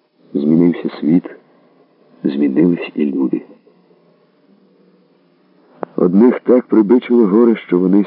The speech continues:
стали ніби тінями в подобі людській. Ми нікому нічого. А інші, дивись, неначе з-під грому та грози вийшли. От такими стали і її діти,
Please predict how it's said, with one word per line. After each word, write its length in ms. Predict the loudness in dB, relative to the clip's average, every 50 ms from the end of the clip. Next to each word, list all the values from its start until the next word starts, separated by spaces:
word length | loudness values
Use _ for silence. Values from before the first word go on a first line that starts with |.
| -2
стали 340 | -4 0 0 2 2 2 2
ніби 340 | 2 2 2 0 2 0 -2 -4 _ -4 0
тінями 440 | 2 4 4 4 2 0 0 -2
в 80 | -4 -4
подобі 460 | -4 -4 -2 -2 0 0 0 0 -2
людській. 600 | -4 -4 -6 -10 -12 -16 -10 -8 -8 -8 -8 -10 -14 _ _ _ _ _ _ _ _ -8
Ми 160 | -4 -2 0
нікому 580 | 2 2 2 0 -2 -2 -2 0 0 0 0 -2
нічого. 600 | -6 -8 -10 -8 -4 -2 0 0 0 0 -2 -4 _ _ _ _ _ _ _ _ _ _ _ _ _ _ _ _ _ _ _ _ _ _ _ _ _ _ _ _ _ _ _ _
А 140 | -4 -2 0
інші, 500 | 2 4 4 4 2 0 -2 -2 0 0
дивись, 580 | 2 4 4 6 6 4 4 2 -2 -16 -20 -20 -20 _ _ _ _ _ _ _ _
неначе 500 | -4 -2 0 2 2 2 2 0 -2 -4
з-під 340 | -4 -6 -6 -4 -2 0 0
грому 520 | 0 0 -2 0 0 2 2 2 2 2 0
та 140 | 0 -2
грози 400 | -2 -2 -2 -2 -2 0 0 0
вийшли. 540 | 0 0 0 -2 -2 -4 -8 -10 -12 -12 -16 -16 _ _ _ _ _ _ _ _ _ _ _ _ _ _ _ _ _ _ _ _ _ _ _ _ _ _ _
От 160 | -4 -4 -4 -4 _ _ _
такими 540 | -4 -4 -4 -2 0 2 2 4 4 2 0 -4 -8 -10
стали 500 | _ -2 0 0 2 2 2 2 0 0
і 80 | 0 0
її 460 | 0 0 -2 -2 -2 -2 0 -2 -2
діти, 540 | -2 0 2 2 2 2 2 0 0 0 -2